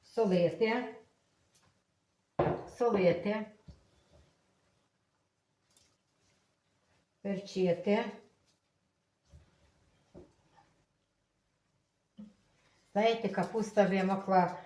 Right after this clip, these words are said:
у воді була, що полокала її, і вона недосолена, це сто процентів, що вона недосолена. А тепер я буду перчити.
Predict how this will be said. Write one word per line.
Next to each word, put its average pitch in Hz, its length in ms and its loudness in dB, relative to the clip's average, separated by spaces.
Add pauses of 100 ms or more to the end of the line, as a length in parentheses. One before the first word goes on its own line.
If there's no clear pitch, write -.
(120)
у 170 120 -8
воді 160 380 0
була, 185 480 -2 (500)
що 190 260 -8
полокала 190 580 0
її, 190 560 -6
і - 20 -6
вона 170 460 -8
недосолена, 185 880 -4
це 180 60 -2
сто 196 280 -2
процентів, 196 680 -4
що - 140 -18
вона 147 320 -10
недосолена. 143 760 -14 (680)
А - 60 -20
тепер - 380 -8
я 185 200 -4
буду 170 440 -8 (1600)
перчити. 165 640 -6